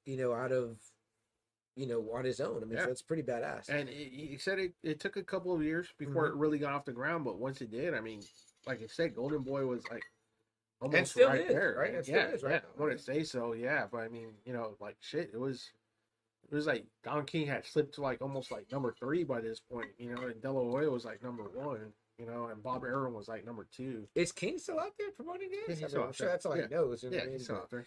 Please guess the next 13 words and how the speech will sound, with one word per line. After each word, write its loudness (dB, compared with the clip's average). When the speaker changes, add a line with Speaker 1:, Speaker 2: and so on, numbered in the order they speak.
Speaker 2:
Uh-huh. -6
Speaker 1:
yeah. 2
Speaker 2:
Made 0
in 0
America. -4
Only 0
in 2
America. -4
Speaker 1:
Only 6
in 4
America. -6
Yeah. 4
Um, 4